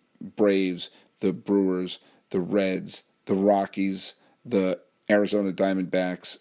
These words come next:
and the San Diego Padres for parts. And before long, it's probably gonna be Minnesota as well. And maybe, just maybe, even the Angels.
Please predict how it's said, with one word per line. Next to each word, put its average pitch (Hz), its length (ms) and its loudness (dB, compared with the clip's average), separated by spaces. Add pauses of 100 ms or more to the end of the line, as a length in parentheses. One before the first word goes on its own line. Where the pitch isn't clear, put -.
and 90 280 -2
the 80 60 -4
San 95 240 0
Diego 85 260 -4
Padres 85 480 -4
for - 140 -10
parts. - 600 -6 (640)
And 98 160 -2
before 120 360 0
long, 117 440 0 (200)
it's - 160 -12
probably 143 420 2
gonna 98 260 -2
be 92 240 -2
Minnesota 90 640 -2
as 78 240 -8
well. 82 460 -4 (280)
And 95 320 0
maybe, 101 520 2 (200)
just 117 400 -2
maybe, 110 400 0
even 90 360 -4
the 80 200 -4
Angels. - 560 -8